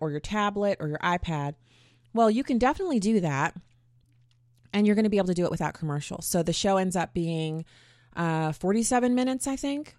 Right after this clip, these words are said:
forty-seven minutes long. Um, and it just runs straight through. It's, you hear me saying, you know, "We'll be right back," or "Welcome back," but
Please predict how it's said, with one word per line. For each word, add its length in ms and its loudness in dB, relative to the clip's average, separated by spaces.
forty-seven 480 0
minutes 260 -4
long. 300 -4
Um, 400 0
and 260 0
it 120 -4
just 200 -2
runs 240 0
straight 320 0
through. 400 2
It's, 480 -2
you 160 2
hear 240 6
me 160 2
saying, 400 2
you 80 0
know, 140 0
"We'll 160 2
be 100 2
right 180 0
back," 220 0
or 300 -4
"Welcome 340 2
back," 320 2
but 220 2